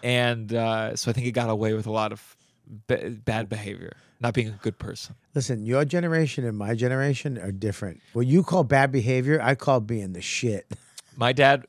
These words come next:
Speaker 1: fucked, slept with my kindergarten teacher.
Speaker 2: Nice.
Speaker 1: No.
Speaker 2: I already like him.
Speaker 1: <laughs> No.
Speaker 2: I like him. Were you in the class?
Speaker 1: I don't
Speaker 2: Did he fuck her?
Speaker 1: remember.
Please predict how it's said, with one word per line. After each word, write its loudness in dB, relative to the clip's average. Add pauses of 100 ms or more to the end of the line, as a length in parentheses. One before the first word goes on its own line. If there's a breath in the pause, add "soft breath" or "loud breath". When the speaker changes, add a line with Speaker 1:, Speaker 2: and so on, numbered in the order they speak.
Speaker 1:
fucked, -2
slept 0
with 0
my -2 (120)
kindergarten 0
teacher. -4
Speaker 2:
Nice. 6
Speaker 1:
No. 2
Speaker 2:
I 8
already 10
like 8
him. 4 (160)
Speaker 1:
<laughs> -6
No. 0
Speaker 2:
I 8
like 8
him. 2
Were 4
you 8
in 4
the 4
class? 2 (280 loud breath)
Speaker 1:
I 8
don't 4
Speaker 2:
Did 12
he 10
fuck 6
her? 12
Speaker 1:
remember. 4